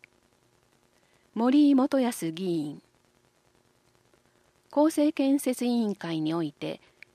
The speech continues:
六議案の説明を受けましたが、特に交流促進施設、道の駅の用地取得について、契約内容について質問及び確認をしました。また、用地のうち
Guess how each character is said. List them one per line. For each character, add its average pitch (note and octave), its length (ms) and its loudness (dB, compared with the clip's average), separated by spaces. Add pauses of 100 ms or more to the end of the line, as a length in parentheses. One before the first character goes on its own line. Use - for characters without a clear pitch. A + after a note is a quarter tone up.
(160)
六 A#3 260 0
議 C#4 200 2
案 F3+ 200 -2
の C#3+ 100 -4
説 G#3+ 300 -4
明 A3 220 0
を F#3 40 0
受 G3 160 -4
け - 40 -6
ま F3+ 120 -2
し - 80 -14
た D3 160 -10
が、 D3+ 200 -10 (640)
特 D4+ 240 -2
に E3 280 -2 (120)
交 C#4+ 200 2
流 C#4 160 2
促 - 240 -6
進 A3+ 240 -6
施 - 160 -14
設、 - 480 -10
道 G3 120 -4 (120)
の A#3+ 140 -2
駅 G#3+ 260 -6
の D3+ 240 -6 (380)
用 D4 200 2
地 F3+ 140 -6
取 - 120 -12
得 A3 200 -4
に G3 140 -2
つ - 120 -12
い D3 120 -6
て、 - 260 -14 (800)
契 D4+ 160 2
約 D#4 220 2
内 C4 220 2
容 E3+ 100 2
に E3 160 -2
つ - 140 -8
い D#3+ 100 -6
て D#3 160 -8
質 - 260 -6
問 A3 240 -2
及 G3 280 -6
び D3+ 160 -8
確 G#3+ 240 -4
認 A#3 200 0
を G#3 80 -2
し - 120 -10
ま E3 120 -4
し - 120 -14
た。 - 220 -14 (640)
ま F#3+ 140 -6
た、 F#3 300 -8 (260)
用 D4+ 200 4
地 F#3 160 -6
の D#3+ 120 0
う D#3 80 -2
ち - 320 -12